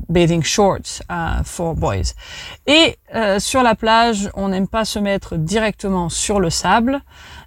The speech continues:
Euh, alors, on prend une serviette de plage. Des fois, ça s'appelle carrément un drap de plage,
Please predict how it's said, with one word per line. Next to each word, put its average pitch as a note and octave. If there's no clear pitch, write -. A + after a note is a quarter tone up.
Euh, F#3
alors, F#3+
on F3
prend F3
une A#3+
serviette F3
de E3
plage. D4
Des F#3+
fois, A3
ça G3
s'appelle F#3
carrément F#3
un D#3+
drap F3
de A#3+
plage, D#4